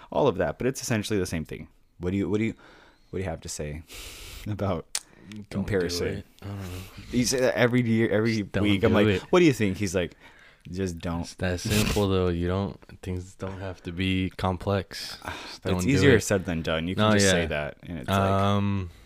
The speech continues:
Speaker 2: I mean, do your best not to. You know, I think less time on <laughs> social media, honestly.
Speaker 1: That's interesting you do say the social media thing because
Speaker 2: Like,
Speaker 1: it
Speaker 2: people
Speaker 1: is
Speaker 2: only post the highlights, so you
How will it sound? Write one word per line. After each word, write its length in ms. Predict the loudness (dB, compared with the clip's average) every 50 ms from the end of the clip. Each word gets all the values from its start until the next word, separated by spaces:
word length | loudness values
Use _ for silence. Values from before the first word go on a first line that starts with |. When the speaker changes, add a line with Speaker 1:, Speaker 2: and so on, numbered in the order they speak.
| -20 -20 -20 _ _ _ -20 -20 -18 -10 -6
Speaker 2:
I 40 |
mean, 240 | -2 -2 0 0 0
do 60 | 0 0
your 120 | 0 0
best 300 | 0 -2 -2 -2 -4 -4 -6
not 220 | -4 -4 -6 -6
to. 440 | -6 -6 -4 -4 -4 -4 -6 -8 -10 -14 -18 _
You 120 | -6 -4 -4
know, 480 | -2 -2 -2 -2 -2 -4 -4 -6 -8 -12 -18 -20 -20 -20 -20 -20 -20 -20 -20 -14 _
I 160 | -6 -4 -4 -6
think 420 | -6 -6 -4 -4 -4 -6 -8 -14 -16 -18 -20 -20 -20 _ _ _ _ _ _ _ _ _ _ _ _ _ _ _ -4
less 260 | 0 0 0 0 0
time 200 | 0 0 0 2
on 160 | 0 0 0
<laughs> 100 | -2 -2 -4
social 220 | -2 -2 -2 -2
media, 340 | -2 -2 0 0 0 0 0
honestly. 500 | 0 -2 -2 -4 -4 -4 -4 -2 -2 -4 -6 -10 -16 -14 -8
Speaker 1:
That's 180 | -6 -6 -2 -2
interesting 400 | -2 -2 0 -2 -2 -2 0 0
you 80 | 0 0
do 200 | 0 0 0 0
say 180 | 2 0 0 0
the 100 | -2 -4
social 320 | -4 -4 -4 -2 0 0
media 220 | 2 4 4 4
thing 220 | 2 2 -2 -4 -4
because 480 | -4 -4 -2 -2 0 0 -2 -2 -6 -10 _ -20 -18
Speaker 2:
Like, 100 | -18 -18 -18 _ -20 -20 -20 _ _ _ _ _ _ _ -20 -20 _ _ _ _ _ -4
Speaker 1:
it 60 | 0
Speaker 2:
people 200 | 2 4 6 6
Speaker 1:
is 20 |
Speaker 2:
only 140 | 6 6 4
post 320 | 4 4 4 4 4 4
the 100 | 2 2
highlights, 480 | 4 4 2 2 2 0 0 0 -4 -8
so 180 | -6 -2 0 2
you 300 | 2 4 2 2 0